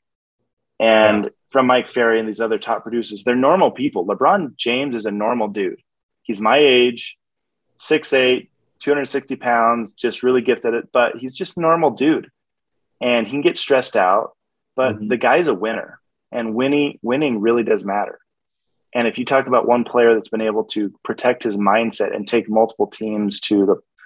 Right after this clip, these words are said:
Speaker 1: the playoffs, LeBron James is one of the best he's, that, that has ever done that. And Tim Grover talks about,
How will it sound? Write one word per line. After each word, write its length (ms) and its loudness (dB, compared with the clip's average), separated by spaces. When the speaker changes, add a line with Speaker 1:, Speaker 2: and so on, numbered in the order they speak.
Speaker 1:
the 80 -2
playoffs, 680 4
LeBron 340 4
James 240 0
is 80 -8
one 120 -2
of 60 -8
the 60 -8
best 320 -2
he's, 140 -8
that, 120 0
that 100 0
has 100 -4
ever 200 -2
done 220 -2
that. 180 -6
And 260 -2
Tim 200 -4
Grover 280 2
talks 400 0
about, 480 0